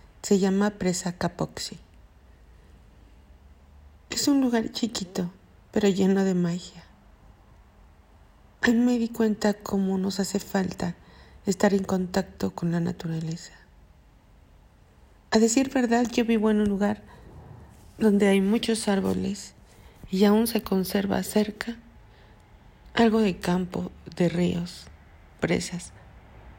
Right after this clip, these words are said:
Pero la ambición desmedida del ser humano por hacer dinero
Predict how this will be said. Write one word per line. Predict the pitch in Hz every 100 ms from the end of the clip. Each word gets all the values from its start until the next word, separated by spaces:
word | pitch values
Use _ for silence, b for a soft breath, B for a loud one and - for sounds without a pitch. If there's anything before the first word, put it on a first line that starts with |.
| - - - - B B B B B B -
Pero | 220 214
la | 208 208
ambición | 202 214 208 226 233
desmedida | 240 240 214 196 208 214
del | 208 185 180
ser | - 208
humano | 202 196 196 196 202 202 - - - - - - - - - -
por | 190
hacer | 185 175 196 202
dinero | 202 190 185 196 202 302